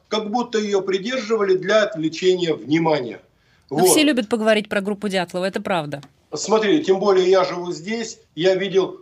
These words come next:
Speaker 1: кучу публикаций на эту тему. Ко мне на прием приходили самые разные люди с самыми разными версиями. Самый интересный был врач-патологоанатом,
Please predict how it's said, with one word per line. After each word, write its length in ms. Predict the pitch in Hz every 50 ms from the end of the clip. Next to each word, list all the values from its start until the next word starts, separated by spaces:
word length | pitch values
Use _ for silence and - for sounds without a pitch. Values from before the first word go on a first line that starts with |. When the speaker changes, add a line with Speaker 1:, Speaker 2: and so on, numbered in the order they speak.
| - _ _
Speaker 1:
кучу 400 | - 254 262 262 - - 202 185
публикаций 800 | 185 185 185 165 180 190 190 190 226 240 226 226 - 220 202 196
на 80 | 196 190
эту 260 | 190 185 190 190 185
тему. 340 | - 196 196 190 185 175 175
Ко 140 | - 190
мне 200 | 190 208 214 214
на 120 | 196 185 185
прием 340 | 185 185 196 208 202 190 -
приходили 440 | - 185 - 190 185 190 190 180
самые 380 | 185 - - 208 202 196 196 190
разные 380 | 190 196 190 175 190 185 185 185
люди 240 | 190 202 185 185
с 120 | 185 - -
самыми 360 | 202 196 190 190 190 185 185
разными 460 | 185 185 185 185 185 185 180 180 185
версиями. 760 | 180 - 190 202 208 - - - 214 196 190 190 190 185 185 - - - _ _
Самый 380 | - - 196 190 190 185 185
интересный 500 | 175 180 185 185 190 180 - - 180 175
был 280 | 170 165 180 185 165 156
врач-патологоанатом, 1400 | 151 160 175 160 147 - - - 160 156 165 160 156 156 151 147 151 151 151 156 170 175 190 185 196 202 196